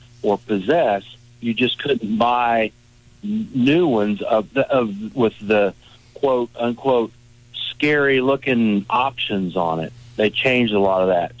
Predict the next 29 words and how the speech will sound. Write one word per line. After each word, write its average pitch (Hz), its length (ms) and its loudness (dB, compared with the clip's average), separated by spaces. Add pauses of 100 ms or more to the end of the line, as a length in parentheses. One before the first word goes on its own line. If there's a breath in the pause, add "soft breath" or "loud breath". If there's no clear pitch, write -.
So 117 320 2 (400 loud breath)
my 151 280 0
question 120 520 -2
is: 104 320 2
is 107 200 -2
if 117 100 -2
you 170 240 2
own 147 580 2 (480 loud breath)
thirty 135 260 4
round 110 280 2
magazines 101 720 2
or 113 140 4
you 135 260 2
owned 147 480 2
a 117 140 0
bump 107 260 0
stock 101 500 0 (440 loud breath)
and 117 160 2
all 110 200 2
that, 120 360 2 (360)
is 135 240 0
it 127 140 0
legal 151 460 2
to 147 100 -8
possess 127 540 0
and 117 120 -2
legal 120 280 2
to 110 200 -2
own, 127 520 2